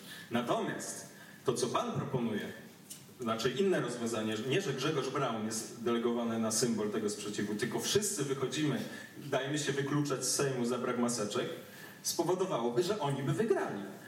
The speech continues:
Oni by jednym tym przepisem zlikwidowali Konfederację z Sejmu. Brawo by panie,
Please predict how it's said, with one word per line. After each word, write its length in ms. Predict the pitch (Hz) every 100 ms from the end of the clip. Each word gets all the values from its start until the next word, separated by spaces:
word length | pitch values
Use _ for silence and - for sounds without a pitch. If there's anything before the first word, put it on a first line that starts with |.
| - -
Oni 280 | 180 226
by 140 | 233 180
jednym 680 | 151 214 208 180 127 123 -
tym 160 | 160 160
przepisem 600 | - 143 131 117 131 139 233 -
zlikwidowali 800 | - 202 - - 240 208 208 -
Konfederację 600 | 202 202 214 208 233 - 240
z 100 | -
Sejmu. 360 | 233 139 202 - - 135 170
Brawo 400 | 190 226 156 143
by 120 | 131
panie, 360 | - 120 120